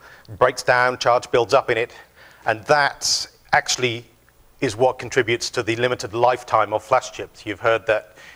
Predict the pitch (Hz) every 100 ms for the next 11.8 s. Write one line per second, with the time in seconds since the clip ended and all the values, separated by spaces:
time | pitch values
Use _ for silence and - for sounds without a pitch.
0 | _ 110 104 131 120 107 123 117 - 120
1 | 104 - 117 113 113 110 113 117 110 113
2 | 107 113 117 113 113 113 113 - 117 113
3 | - 110 107 - 104 98 98 101 110 -
4 | 104 98 117 107 110 101 101 110 104 107
5 | 92 113 107 - 107 104 - 101 104 113
6 | 104 110 110 - - - - 131 123 -
7 | 135 131 113 110 107 113 - 120 110 -
8 | 107 - - - - - _ _ 139 123
9 | 117 117 - 117 110 - - 117 117 104
10 | - 127 - 110 110 117 - 101 98 -
11 | 104 107 110 107 101 104 104 104